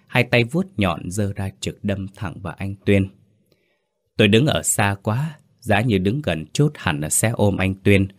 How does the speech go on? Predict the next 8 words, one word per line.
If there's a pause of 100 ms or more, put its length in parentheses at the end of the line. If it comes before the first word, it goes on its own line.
(120)
mà
nằm
qua
một
góc. (1600)
Tôi
giơ
súng,